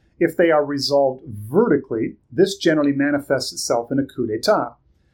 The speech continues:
Essentially, what happens is that one key vertical node, those locked out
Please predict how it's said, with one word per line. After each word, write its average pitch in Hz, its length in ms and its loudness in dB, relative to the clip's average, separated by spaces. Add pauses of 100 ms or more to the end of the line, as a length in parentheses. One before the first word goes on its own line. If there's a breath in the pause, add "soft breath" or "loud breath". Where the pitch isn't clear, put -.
(220)
Essentially, 180 520 -2
what 156 180 0
happens 143 440 -4
is 127 200 -4
that 135 200 -4
one 180 460 0
key 185 360 -10
vertical 156 480 -2
node, 113 500 -4
those 156 300 0
locked 147 380 0
out 147 240 0